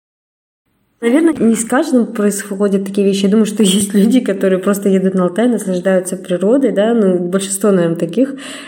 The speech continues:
возвращаются и говорят: "Блин, классная природа", и всё, и там каких-то супериспытаний или суперинсайтов у них не бывает.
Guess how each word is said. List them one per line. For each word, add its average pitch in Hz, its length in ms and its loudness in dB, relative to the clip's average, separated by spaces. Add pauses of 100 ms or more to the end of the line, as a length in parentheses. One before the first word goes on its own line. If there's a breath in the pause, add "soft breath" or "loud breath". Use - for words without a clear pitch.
возвращаются 190 640 0
и - 20 -8
говорят: 175 280 0
"Блин, 202 200 2
классная 202 380 0
природа", 190 480 0
и 165 220 0
всё, 165 300 -2
и 165 160 -2
там 180 200 -4
каких-то 190 280 -2
супериспытаний 208 800 2
или 190 100 0
суперинсайтов 202 800 0
у 190 40 0
них 185 200 -2
не 185 80 0
бывает. 208 440 2